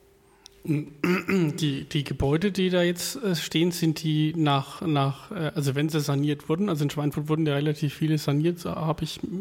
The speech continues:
gehört bei der Vorstellung vom Konversionskonzept. Ähm, sind die dann nach amerikanischen Richtlinien saniert oder sind die mal, sind die dann schon nach deutschen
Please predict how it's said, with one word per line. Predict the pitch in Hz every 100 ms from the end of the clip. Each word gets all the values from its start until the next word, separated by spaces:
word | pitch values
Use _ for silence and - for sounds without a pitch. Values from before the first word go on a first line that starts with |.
| -
gehört | 156 156 160
bei | - 156
der | 151 151 - - - -
Vorstellung | - 160 - 160 151
vom | - 147
Konversionskonzept. | 147 147 143 156 - - 143 180 - - - - - - -
Ähm, | 147 135 135 131 - - _ - - _ -
sind | 151 147
die |
dann | 151 139
nach | 139
amerikanischen | 143 131 127 135 139 156 208
Richtlinien | 202 - 208 208
saniert | 185 190 196 185
oder | 170
sind | 156 170
die | 160
mal, | 151 151
sind | 151 160
die | 156
dann | 151 143
schon | 147
nach | 143 131
deutschen | 143 135 - 143